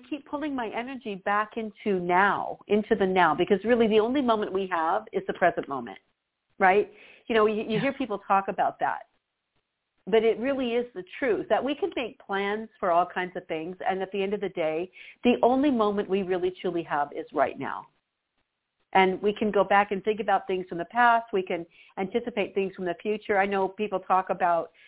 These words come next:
Speaker 1: sadness and depression being looking at things from the past that didn't turn out the way that you wanted them to turn out, uh, anxiety or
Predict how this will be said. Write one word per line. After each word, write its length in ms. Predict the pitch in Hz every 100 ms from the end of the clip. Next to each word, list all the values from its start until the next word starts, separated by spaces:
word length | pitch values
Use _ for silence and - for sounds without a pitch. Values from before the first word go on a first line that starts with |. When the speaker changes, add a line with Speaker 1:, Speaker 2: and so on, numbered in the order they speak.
| _ _
Speaker 1:
sadness 380 | 233 208 202 190 196
and 80 | 185
depression 540 | 185 202 190 208 180
being 260 | 190 185 170
looking 320 | 175 202 185
at 140 | 165 -
things 200 | 180 180
from 120 | 180
the 60 | 165
past 320 | - 165 170
that 100 | 165
didn't 200 | 170 170
turn 120 | 185
out 140 | 160 -
the 60 |
way 140 | 175 170
that 140 | 170
you 120 | 180
wanted 280 | 165 165 170
them 160 | 170 170 -
to 80 | 160
turn 280 | 175 156
out, 300 | 151 147 151 - - - - -
uh, 140 | 175 -
anxiety 760 | 185 185 196 175 185 196 190 165
or 180 | 160